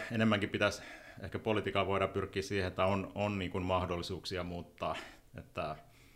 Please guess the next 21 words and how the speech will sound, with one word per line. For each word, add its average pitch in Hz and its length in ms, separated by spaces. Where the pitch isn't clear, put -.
että, 82 220
tota, 78 600
et-, - 280
että 92 160
myös 87 240
ni-, 92 260
niille, 90 260
joilla 85 200
on 85 60
vähän 87 200
heikommat 87 420
resurssit, 87 600
niin 82 160
ei 82 100
olisi 85 200
liian, 87 420
liian 92 320
suppeet 90 520
ne, 80 120
niin 80 120
kuin, 80 200